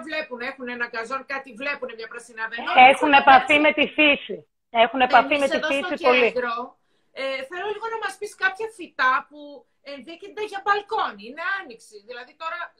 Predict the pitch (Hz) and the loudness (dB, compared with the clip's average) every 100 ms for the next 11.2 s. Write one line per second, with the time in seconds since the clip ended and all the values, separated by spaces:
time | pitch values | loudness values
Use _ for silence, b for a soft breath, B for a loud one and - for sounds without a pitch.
0 | - 285 294 294 427 427 277 233 240 - | -14 -10 -10 -10 -10 -10 -12 -14 -16 -16
1 | 466 - - - _ 196 _ 440 494 302 | -14 -12 -14 -16 _ -20 _ -12 -12 -12
2 | 240 220 208 208 208 196 208 _ _ _ | -16 -20 -20 -18 -8 -8 -8 _ _ _
3 | _ _ _ _ b b _ 196 190 214 | _ _ _ _ b b _ -12 -6 -2
4 | 196 190 185 180 175 - _ _ - 208 | 2 4 2 0 -6 -16 _ _ -10 -4
5 | 220 214 214 226 285 277 202 208 208 196 | -4 -2 2 2 2 -2 -2 2 2 2
6 | 196 180 165 214 202 180 175 156 165 160 | 2 0 4 6 6 4 0 -2 -2 -4
7 | 190 170 170 190 294 285 208 196 247 240 | -4 -4 -4 -6 -6 -4 -4 -2 -2 -2
8 | - 180 160 156 - _ - 196 196 311 | -4 -14 -18 -20 -20 _ -8 -8 -4 -4
9 | 311 349 339 - 311 233 214 311 330 285 | -2 -2 -2 0 2 2 2 2 2 2
10 | 349 370 269 254 254 330 320 294 269 247 | 2 0 0 -2 -2 0 0 0 0 0
11 | 240 175 | 0 -2